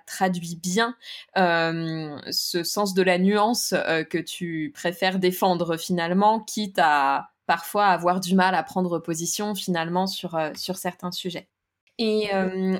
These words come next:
au sujet de cette énergie Balance de compromis et de négociation, euh, Mercure et Vénus sont conjoints dans ta carte, euh,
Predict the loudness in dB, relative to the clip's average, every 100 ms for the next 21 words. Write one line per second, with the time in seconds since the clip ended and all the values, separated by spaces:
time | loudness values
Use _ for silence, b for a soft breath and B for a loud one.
0 | 0 0 -2 -2 -2 -2 -4 -2 0 2
1 | 0 -2 0 2 2 0 -2 -6 -6 -4
2 | -4 -2 -2 0 0 0 -2 -2 -2 -4
3 | -4 -2 -2 -2 -2 -4 -4 -4 -6 -8
4 | _ _ 2 4 6 4 2 0 -2 -4
5 | 0 0 0 0 0 -2 -4 -4 -4 -4
6 | -4 -2 -2 -2 -6 _ -6 -4 -6 -2
7 | -2 -4 -4 -4